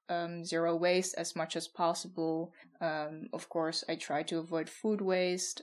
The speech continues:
Um, I stopped buying, uh, new clothes or, like, fast fashion when I was, I think, eighteen or something. Um, so now I just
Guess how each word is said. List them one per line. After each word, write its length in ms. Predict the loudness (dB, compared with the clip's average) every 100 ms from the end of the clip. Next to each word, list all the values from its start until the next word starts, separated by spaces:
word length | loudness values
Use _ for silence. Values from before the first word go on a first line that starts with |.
| -6
Um, 440 | -4 -4 -8 -12 -14 _
I 120 | 0
stopped 560 | 0 0 6 6 6 0 _
buying, 600 | 2 4 4 2 -2 -6 -14 _
uh, 220 | -6 -4
new 460 | -4 -4 -2 0 -2
clothes 640 | -6 -4 0 2 2 -2 0
or, 160 | 2
like, 220 | 2 2
fast 480 | 0 2 4 2 -2
fashion 560 | -4 -2 -2 -2 -2 -2
when 140 | -4 -2
I 160 | 0
was, 420 | 0 0 0 -2 -8 -18 -20 -8
I 120 | -2 -2
think, 320 | -2 -4 -2
eighteen 540 | 0 0 0 -6 -4
or 100 | -2
something. 560 | -2 -2 -2 0 2 0 -2 -18 -20 -6
Um, 380 | -4 -2 -4 -6
so 160 | -4 0
now 220 | 2 2
I 80 | 0
just 380 | -2 -6 -10